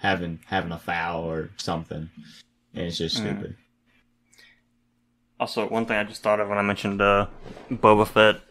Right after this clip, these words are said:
Speaker 2: earlier. So, a couple weeks ago when we were talking about Attack of the Clones, I mentioned that Boba Fett was in four movies, and you, you had corrected me and said that he was in three,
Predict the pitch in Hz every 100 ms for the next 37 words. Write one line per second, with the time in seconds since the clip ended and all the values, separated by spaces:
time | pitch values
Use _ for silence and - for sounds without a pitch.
0 | _ _ - 123 110 104 104 - - -
1 | - - - _ _ _ _ _ _ _
2 | - - 113 104 - - - 139 135 127
3 | 127 117 113 117 113 113 107 107 104 104
4 | 98 - 104 101 98 120 120 101 101 -
5 | _ - _ _ - 113 120 113 - 117
6 | 107 104 107 110 104 - 131 117 - -
7 | _ _ _ _ _ 113 107 101 101 -
8 | - 113 107 113 - - - - _ _
9 | - 104 104 - 110 117 110 104 - 113
10 | 107 107 104 104 113 101 98 101 90 101
11 | - - _ 120 117 -